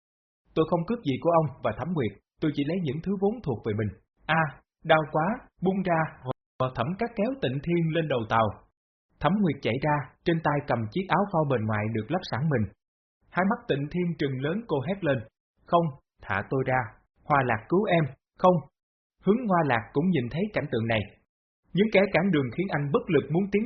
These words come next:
sát cứu Tịnh Thiên cũng rất khó. Hướng Hoa Lạc điên cuồng, giơ súng bắn lấy những ai muốn cản đường anh. Lúc anh tiến gần sát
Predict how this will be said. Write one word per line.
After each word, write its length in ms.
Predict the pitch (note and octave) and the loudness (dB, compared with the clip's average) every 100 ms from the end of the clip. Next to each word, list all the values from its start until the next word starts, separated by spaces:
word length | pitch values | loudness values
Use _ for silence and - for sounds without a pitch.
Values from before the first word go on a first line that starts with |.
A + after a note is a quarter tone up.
| A3 | -2
sát 180 | B3 - | -4 0
cứu 100 | A3 A3 | 0 0
Tịnh 200 | B2 A#2 | -4 -2
Thiên 180 | C#3+ C3 A2+ | -4 -4 -4
cũng 140 | B2+ | -4
rất 120 | F#3 F#3+ | -4 -2
khó. 180 | D#3 F3 C4 - _ _ _ _ | 0 0 -2 -10 _ _ _ _
Hướng 200 | F#3+ B3 F#3 | 2 2 2
Hoa 160 | F3 C#3+ | 2 2
Lạc 160 | A#2+ D#3 | 0 2
điên 140 | E3 D3+ | 0 2
cuồng, 200 | B2+ G#2+ - _ C3 | 0 0 -6 _ 0
giơ 140 | C#3+ C3+ | 0 2
súng 180 | D3 F#3 | -2 -2
bắn 140 | E3+ G#3 | 0 0
lấy 180 | F#3+ A3 A#3 | -2 -2 -2
những 160 | C#3+ D#3+ | -4 -4
ai 160 | D3+ D#3 D3 | -4 -2 -2
muốn 200 | G#3 A3 | -4 -2
cản 320 | A2 E3 F3+ | -2 -2 -2
đường 160 | B2 | -2
anh. 180 | A#2 C3 A2 - _ _ _ _ | 0 -2 -4 -12 _ _ _ _
Lúc 140 | F3 A3 | -4 -2
anh 200 | D3+ C3+ - | -2 -2 -2
tiến 180 | F3+ A3 | -4 -2
gần 120 | C3 A2 | -2 -2
sát 100 | F#3+ | -6